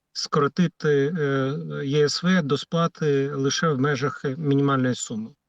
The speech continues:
яка є для, а, наприклад, для айтішників. А, а, це б суттєво вивело б із тіні і, більш того, а, суттєво спростило б діяльність бізнесу.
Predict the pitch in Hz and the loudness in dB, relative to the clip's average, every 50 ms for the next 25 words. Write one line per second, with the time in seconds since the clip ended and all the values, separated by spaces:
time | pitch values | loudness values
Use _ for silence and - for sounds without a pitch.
0 | _ _ _ _ _ _ _ 143 143 139 - 165 165 147 120 123 143 135 120 113 | _ _ _ _ _ _ _ -2 -2 0 0 0 0 0 0 2 0 0 0 0
1 | 123 131 131 127 123 123 120 120 120 123 123 - 127 123 123 120 123 123 120 123 | 0 0 2 2 0 0 0 0 -2 -2 -4 -6 -6 -6 -6 -6 -8 -8 -4 -4
2 | 127 - - - - - 123 110 110 113 131 135 131 127 - - - - - - | -4 -2 -4 -6 -4 -4 -6 -4 0 0 2 2 0 0 -2 -6 -8 -8 -10 -14
3 | 113 - - - - - _ _ _ _ _ _ _ _ - - - - - - | -18 -20 -20 -20 -20 -20 _ _ _ _ _ _ _ _ -20 -20 -20 -20 -20 -20
4 | _ _ _ _ 160 139 139 143 143 139 143 - 143 180 190 170 160 160 147 - | _ _ _ _ 0 0 2 2 2 0 0 -2 -2 -2 -4 -4 -4 -4 -6 -2
5 | - 196 160 190 196 185 190 185 180 165 - - - 196 - - 208 220 226 208 | -2 0 2 2 2 2 2 0 0 -2 -2 -2 -2 -2 0 2 2 2 4 2
6 | 185 156 170 185 185 202 196 185 185 180 160 156 165 180 202 175 - - - - | 2 2 2 4 4 4 4 4 2 2 0 0 0 0 0 -2 -4 -4 -2 0
7 | 160 165 175 180 180 185 196 165 151 156 180 190 - - - 175 156 165 165 170 | 2 4 4 4 4 4 4 2 2 2 2 2 2 0 -2 -2 0 0 0 -2
8 | 180 208 151 151 151 147 147 147 151 165 156 156 147 - - - 180 160 165 156 | -2 -2 -2 -2 0 0 -2 -4 -4 -4 -4 -6 -6 -8 -6 -4 -2 0 0 -2
9 | - - - 170 - - - - 175 170 160 127 143 143 127 135 135 135 123 113 | -2 -2 -4 -4 -4 -2 -2 0 2 2 2 2 0 0 2 2 2 4 4 2
10 | 110 113 113 110 104 - 127 135 - 143 147 143 - - - 214 196 | -2 -4 -6 -6 -8 -10 -12 -14 -14 -16 -16 -16 -18 -16 -12 -12 -12